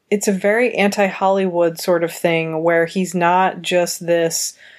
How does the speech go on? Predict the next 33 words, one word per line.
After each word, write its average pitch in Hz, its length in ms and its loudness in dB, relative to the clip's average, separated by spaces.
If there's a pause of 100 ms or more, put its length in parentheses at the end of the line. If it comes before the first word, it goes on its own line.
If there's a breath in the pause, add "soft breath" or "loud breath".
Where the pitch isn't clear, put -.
(560 loud breath)
Oscar 202 400 -2
Schindler 202 480 0
type 180 340 -4
character 185 520 0
who's 180 220 0
just 185 360 -4
a 175 80 2
good 180 460 -4
guy 175 500 2
trying 180 400 -2
to 165 60 0
help 190 260 -2
people. 170 340 0
Like, 156 200 -2
he's 208 300 0
flawed 160 680 0
and 160 200 -2
he's 180 280 -4
revealed 175 760 0
to - 140 -4
be 175 680 -4
more 175 360 2
complicated 175 880 0
than 165 160 -2
just 170 280 -4
this 165 200 -2
sort 170 180 2
of 165 160 -2
two-dimensional 175 960 0
saintly 165 460 -2
priest 185 400 -2
type 151 200 -2
figure. - 480 -4